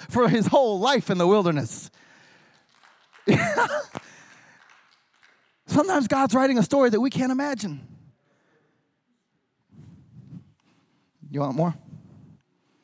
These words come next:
Okay. I heard one preach, I'm gonna preach. What about still saying yes in the stretch of comparison? This is a cultural thing, right? Comparison,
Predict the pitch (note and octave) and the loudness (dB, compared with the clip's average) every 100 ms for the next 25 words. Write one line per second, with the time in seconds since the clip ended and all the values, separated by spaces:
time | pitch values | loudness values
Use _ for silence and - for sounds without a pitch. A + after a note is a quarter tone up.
0 | _ _ _ - - _ _ _ _ - | _ _ _ -20 -20 _ _ _ _ -10
1 | D3 D3+ E3+ - - - _ _ _ _ | -8 -6 -8 -10 -20 -20 _ _ _ _
2 | _ _ _ - - C3+ B2 C#3 - D3 | _ _ _ -10 -2 -2 0 -2 -2 -2
3 | C3+ B2+ C3+ - - - - - _ _ | -2 -4 -6 -10 -16 -20 -20 -20 _ _
4 | _ _ _ _ _ _ _ _ _ - | _ _ _ _ _ _ _ _ _ -2
5 | G3 A#3 F3 - G3+ D3+ F#3 E3 E3 D#3 | 2 2 0 0 0 2 0 2 2 0
6 | C3 - - - _ _ _ _ _ _ | -2 -6 -12 -18 _ _ _ _ _ _
7 | _ _ E3 D#3 C#3 - E3+ D#3 - C#3 | _ _ -2 -2 -2 0 0 0 0 -2
8 | - - - C3 C3+ B2 G2+ - F2+ - | -2 -8 -6 -4 -2 -2 -4 -10 -16 -10
9 | - E3+ C#3+ B2+ - A#2 - G#2+ F2+ G2 | -4 -2 -2 -4 -6 -8 -8 -10 -8 -12
10 | F#2 G#2 A2+ _ _ _ _ _ - E3+ | -12 -12 -14 _ _ _ _ _ -4 -2
11 | - A#2+ B2 G2+ - F2 | 0 0 0 -2 -6 -10